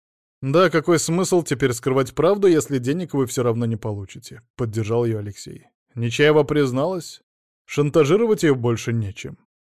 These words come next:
«Но она тоже свое получит», — с неожиданной злостью сказала Лопухина. «Дима ее бросил. Не быть ей женой политика». «За что вы так ненавидите своих подруг?» — тихо спросил Алексей.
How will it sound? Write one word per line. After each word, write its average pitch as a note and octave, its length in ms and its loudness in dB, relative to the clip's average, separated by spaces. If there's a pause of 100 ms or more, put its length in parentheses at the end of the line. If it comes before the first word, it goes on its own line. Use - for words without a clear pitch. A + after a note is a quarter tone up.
(300)
«Но E3+ 280 0
она E3 180 2
тоже B2+ 480 -4
свое C3 400 -2
получит», — B2+ 840 -6
с - 160 -16
неожиданной A2 560 -6
злостью A#2 480 -4
сказала A2+ 400 -4
Лопухина. A2+ 680 -6 (460)
«Дима E3+ 360 2
ее E3+ 220 6
бросил. D3 640 -2 (200)
Не F#3 280 0
быть F#3+ 300 -4
ей B2+ 140 0
женой B2 280 0
политика». C#3+ 840 -8 (640)
«За G#2+ 260 -2
что C3 260 -2
вы E3 80 -2
так E3+ 260 -6
ненавидите F3+ 680 -6
своих D3 400 -8
подруг?» — B2+ 560 -12 (840)
тихо - 280 -8
спросил G#2+ 440 -8
Алексей. G#2 540 -12